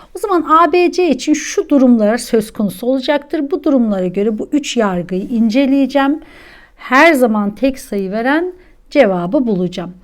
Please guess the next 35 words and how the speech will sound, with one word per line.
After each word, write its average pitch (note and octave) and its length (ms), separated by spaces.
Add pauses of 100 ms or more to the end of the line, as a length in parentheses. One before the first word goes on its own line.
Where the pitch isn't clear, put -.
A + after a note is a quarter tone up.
(260)
Şimdi E4 340
birinci F#4 260
yargıda D4 460
diyor F#4 180
ki - 180
A D#4+ 240
üzeri A3+ 360
B E4 240
artı A#3+ 420
C. G3 180
Şimdi C#4 340
A E4+ 280
tek F4+ 340
sayı D4+ 360
olduğu C4+ 260
için A#3 260 (100)
A D4+ 240
üzeri G3+ 400
B, C4+ 280 (640)
e, G3 440 (180)
B C#4 380
tek F4+ 300
de F#4+ 40
olsa G3+ 420
çift - 340
de C4+ 60
olsa G#3+ 340
daima C#4 420
ne C#4+ 140
olacaktır? A3+ 600 (100)
Tek C4 260
olacaktır. F#3 600 (540)
Tek - 320
bir G4+ 100
sayıya D#4 720